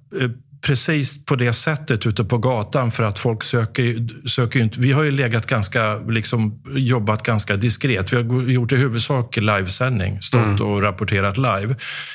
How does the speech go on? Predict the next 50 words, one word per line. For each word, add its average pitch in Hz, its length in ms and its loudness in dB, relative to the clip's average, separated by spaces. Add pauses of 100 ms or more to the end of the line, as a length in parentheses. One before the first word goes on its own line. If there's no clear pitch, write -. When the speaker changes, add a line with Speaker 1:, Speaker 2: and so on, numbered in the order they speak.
(120)
Speaker 1:
Inte, 120 380 2 (300)
eh, 104 400 0
och 123 120 0
det 120 80 0
beror 143 240 0
delvis 113 340 0
på - 100 -2
att 104 100 -4
jag 90 120 0
fick 143 160 -2
inte 120 200 0
med 95 180 2
någon 92 100 0
fotograf. - 560 -2 (600)
Eh, 113 40 4
det 101 340 2
Speaker 2:
Mm. 113 80 2
Speaker 1:
gick 117 360 0
inte 110 200 0
att 95 80 0
söka 92 340 0
visum. 95 460 0
Det 113 100 2
fanns 127 300 2
ju 127 60 2
tidigare 123 500 2
en 120 100 4
överenskommelse 101 840 2
mellan 90 380 2
E 104 240 2
U 127 140 2
och 107 140 2
Ryssland 95 440 0
om 92 120 2
att, 92 220 -2
att 98 200 0
journalister 107 640 2
skulle 92 460 0
få 95 240 0
visum 101 480 2
och 95 100 0
kunna 92 260 0
komma 95 280 2
in 139 220 2
i 110 100 2
Ryssland 95 420 0
och 92 140 2
rapportera. 98 640 0
Men, 110 380 2
men 107 440 2